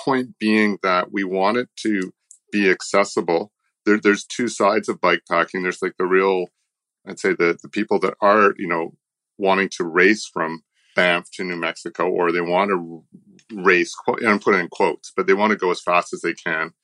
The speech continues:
and they're very driven. And then there's people that are just,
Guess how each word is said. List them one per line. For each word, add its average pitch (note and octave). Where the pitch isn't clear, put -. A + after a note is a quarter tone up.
and F2+
they're F2
very F2+
driven. G2+
And F#2
then F2+
there's F2+
people F2
that F2
are E2+
just, -